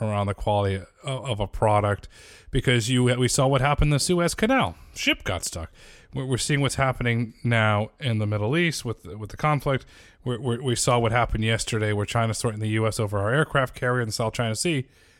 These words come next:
All geopolitical issues, all parts come from those parts of the world.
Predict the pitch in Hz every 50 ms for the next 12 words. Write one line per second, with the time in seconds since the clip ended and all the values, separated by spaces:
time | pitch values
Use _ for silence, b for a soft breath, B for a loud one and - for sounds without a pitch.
0 | b b b b b b - 226 262 208 - 220 202 - - 160 165 160 - 147
1 | 151 - - 123 120 - - 160 160 156 - - 143 139 127 107 - - - -
2 | - - - 131 131 - 123 120 120 117 - - - 117 110 - - 120 127 147
3 | 147 135 -